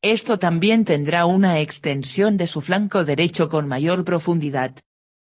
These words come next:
También se puede hacer tabla lateral con una pierna al elevar la pierna superior ligeramente fuera de la pierna inferior.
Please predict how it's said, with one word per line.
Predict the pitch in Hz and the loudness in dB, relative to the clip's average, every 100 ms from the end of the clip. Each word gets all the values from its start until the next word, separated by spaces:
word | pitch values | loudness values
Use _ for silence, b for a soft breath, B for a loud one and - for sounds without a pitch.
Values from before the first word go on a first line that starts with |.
| _ | _
También | 170 160 180 226 226 | -2 0 0 0 0
se | 170 | -2
puede | 147 180 175 151 | -2 -2 0 0
hacer | 139 143 180 175 | -2 -2 -4 -2
tabla | 185 185 190 | -2 2 2
lateral | 165 151 143 156 202 | 2 0 -2 0 0
con | 202 151 | 0 -2
una | 180 196 190 | 0 0 2
pierna | 196 208 208 185 | 0 2 2 2
al | |
elevar | 165 151 139 156 | 2 0 0 0
la | 147 139 | 0 -2
pierna | 165 190 185 165 | 0 0 0 0
superior | 165 151 131 156 170 | -2 -2 -2 2 2
ligeramente | 165 160 220 226 208 226 233 190 | 0 -2 0 0 0 0 0 -2
fuera | - 190 185 | 0 0 2
de | 156 | 0
la | 139 135 | -2 -2
pierna | 170 190 185 156 | 0 0 0 0
inferior. | 147 - 135 131 120 | -4 -4 -4 -2 -2